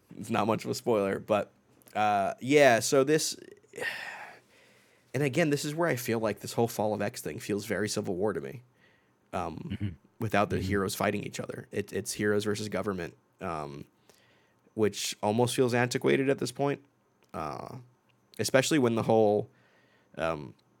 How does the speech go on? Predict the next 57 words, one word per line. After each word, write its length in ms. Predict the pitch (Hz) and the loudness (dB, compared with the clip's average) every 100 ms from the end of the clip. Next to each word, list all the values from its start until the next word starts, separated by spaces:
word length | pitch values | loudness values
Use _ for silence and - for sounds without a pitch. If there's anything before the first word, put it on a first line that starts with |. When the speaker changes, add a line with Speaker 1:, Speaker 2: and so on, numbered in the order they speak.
| _ _ _ - | _ _ _ -4
Speaker 1:
in 80 | 123 | 0
Uncanny, 420 | 123 127 123 120 | 2 4 4 6
uh, 200 | 110 104 | 6 4
Avengers, 580 | - 101 107 110 98 82 | 0 -2 0 0 -2 -4
Quicksilver 540 | - 117 - 107 98 90 | -4 -4 0 0 0 -2
is, 380 | 95 92 - | -2 -4 -6
you 60 | 110 | -6
know, 240 | 82 76 - - - | -6 -8 -10 -20 -8
he's 220 | 120 110 | -6 -4
running 400 | 117 135 139 131 | -2 0 2 6
mutants 400 | 131 131 127 120 | 6 6 4 -2
to 120 | - | -2
the, 80 | 117 | -4
to 160 | 113 123 | -2 -2
the 80 | 107 | 0
Canadian 400 | 131 143 139 123 | 4 6 6 8
border 260 | 127 127 | 8 8
to 80 | 117 | 4
free 220 | - 131 | 2 4
them. 300 | 120 113 98 - _ _ _ _ _ | 4 4 0 -6 _ _ _ _ _
And 100 | 123 | 6
then 100 | 139 | 8
meanwhile, 360 | 139 165 151 143 | 10 10 12 12
we 80 | 147 | 12
get 100 | 139 | 10
to 60 | 131 | 10
Alpha 220 | 147 175 | 8 6
Flight, 240 | - 123 | 4 6
and 100 | 117 | 6
out 160 | 120 98 | 2 2
in 120 | 127 | 0
Cana-, 200 | 123 131 - - | 2 2 2 2
Canada's 360 | 143 143 123 | 4 6 6
like, 160 | 120 120 | 6 4
"Nah, 180 | 147 139 | 6 6
we're 120 | 143 | 6
just 180 | 143 139 | 4 0
doing 140 | 147 | 0
the 60 | 127 | 2
same 180 | 135 | 2
thing 180 | 123 135 | 4 2
as 100 | 123 | 2
the 60 | 117 | 2
U 120 | 123 | 4
S." 260 | 113 120 - _ _ _ _ _ | 4 0 -10 _ _ _ _ _
Speaker 2:
Yeah. 120 | - | -8
Speaker 1:
So, 140 | 71 120 | -2 0
like, 180 | 110 104 | 0 2
there 100 | 120 | 0
was 100 | 117 | 2
a 60 | |
bit 140 | 113 123 | 2 2
of, 100 | 113 | 2
like, 280 | 107 107 - | 0 0 -4
continuity 720 | - - 110 113 120 120 120 - | -10 -6 -2 2 2 2 -2 -8
discrepancy 580 | - - 120 120 117 123 | -12 0 2 2 -4 -4
there. 320 | 120 120 123 | -2 -2 -4